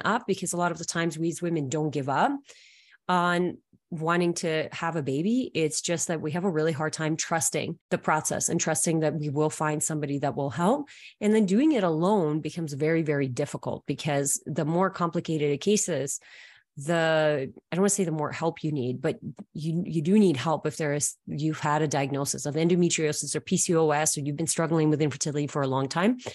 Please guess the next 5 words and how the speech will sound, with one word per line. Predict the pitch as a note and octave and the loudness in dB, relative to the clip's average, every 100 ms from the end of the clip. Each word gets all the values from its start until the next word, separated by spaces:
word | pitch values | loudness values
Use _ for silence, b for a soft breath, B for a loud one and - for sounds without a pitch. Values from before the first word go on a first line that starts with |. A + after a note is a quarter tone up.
| B B B | B B B
It's | D#3+ - | -2 0
not | F#3 | 2
something | F#3 F3 E3+ D#3 | 2 2 0 0
that, | C#3 - _ _ _ _ _ _ _ | -2 -4 _ _ _ _ _ _ _
um, | - D3+ B2 | 0 0 2